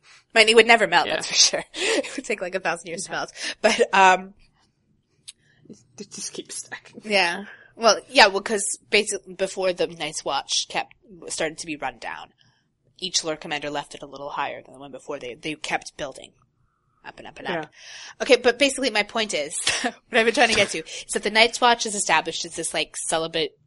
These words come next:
Speaker 1: order of, uh, men who stay and guard the wall from the others, right?
Speaker 2: Yes.
Speaker 1: And slowly over time it was more, it started to be more, less about the others because the others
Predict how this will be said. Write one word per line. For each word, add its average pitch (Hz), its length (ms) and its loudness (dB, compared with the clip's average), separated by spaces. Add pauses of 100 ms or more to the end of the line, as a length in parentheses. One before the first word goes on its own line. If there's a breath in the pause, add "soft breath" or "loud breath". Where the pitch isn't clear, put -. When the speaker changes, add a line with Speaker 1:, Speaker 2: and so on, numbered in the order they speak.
Speaker 1:
order 147 480 -6 (160)
of, 147 320 -12 (320)
uh, 139 380 -10 (380)
men 160 400 -4 (300 loud breath)
who 165 280 -6
stay 165 480 -2
and 160 300 -10 (160)
guard 160 200 -2
the 165 80 -8
wall 156 240 -4
from 135 160 -20
the 135 120 -10
others, - 420 -10
right? - 180 -12 (880)
Speaker 2:
Yes. 185 220 -8
Speaker 1:
And 180 200 2
slowly 196 360 4
over 175 160 -2
time 165 300 -2
it - 160 -16
was 160 300 -10
more, 151 360 -10 (920)
it 160 100 -18
started 160 160 -6
to 160 60 -14
be 147 160 -12
more, 151 280 -12
less 170 280 -2
about 156 200 -6
the 131 120 -8
others 135 280 -10
because 151 280 -14
the - 100 -18
others - 460 -10